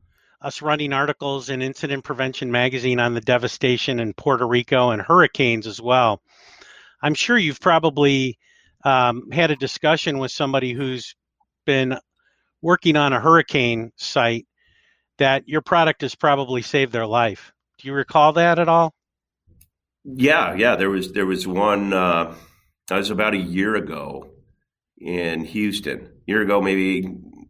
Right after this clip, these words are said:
Speaker 2: eighteen months ago, something like that. Um, there was a down conductor,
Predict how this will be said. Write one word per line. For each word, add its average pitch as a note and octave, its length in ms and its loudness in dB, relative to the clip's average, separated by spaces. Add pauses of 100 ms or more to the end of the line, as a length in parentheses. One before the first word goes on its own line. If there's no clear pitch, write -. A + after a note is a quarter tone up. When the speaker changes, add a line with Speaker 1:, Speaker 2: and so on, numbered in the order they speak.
(140)
Speaker 2:
eighteen F2+ 440 -6
months E2+ 220 -6
ago, F2 160 -6
something E2+ 260 -8
like D#2 140 -8
that. D2 300 -8 (400)
Um, D#2 560 -2 (500)
there G2 120 0
was F#2+ 160 0
a F2+ 60 -4
down G2+ 320 0
conductor, F#2 680 -4